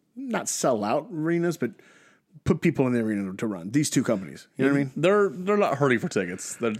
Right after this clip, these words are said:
Speaker 2: you know.
Speaker 1: But I wish, I almost wish it was back in the day where you had to cut these promos
Speaker 2: Mm-hmm.
Speaker 1: to put butts in the seats, 'cause then they would all be great promos. Like, like, I mean, not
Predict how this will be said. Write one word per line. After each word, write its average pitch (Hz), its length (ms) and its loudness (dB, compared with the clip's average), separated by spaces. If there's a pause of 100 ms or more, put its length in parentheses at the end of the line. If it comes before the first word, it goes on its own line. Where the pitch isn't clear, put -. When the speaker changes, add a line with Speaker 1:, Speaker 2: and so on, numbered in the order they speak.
Speaker 2:
you 127 120 4
know. 101 180 -2 (200)
Speaker 1:
But 185 220 4
I 196 120 6
wish, 190 540 4
I 185 140 4
almost 220 360 2
wish 165 160 4
it 160 40 4
was 123 100 2
back 139 280 2
in 147 80 6
the 131 80 2
day 131 160 4
where 117 140 2
you 117 200 4
had 117 420 0
to 85 300 -4 (320)
cut - 200 2
these 117 160 0
promos 104 680 0
Speaker 2:
Mm-hmm. 117 320 -8 (200)
Speaker 1:
to 143 120 -2
put - 500 0
butts 120 240 -2
in 110 100 0
the 104 80 -2
seats, 104 340 -2
'cause 120 200 -6
then 139 240 2
they 123 140 2
would 110 220 -2
all 117 160 2
be 120 140 -2
great 98 200 -6
promos. 104 320 -4
Like, 110 160 -8 (640)
like, 160 220 2
I 233 60 2
mean, 233 140 4
not 254 220 2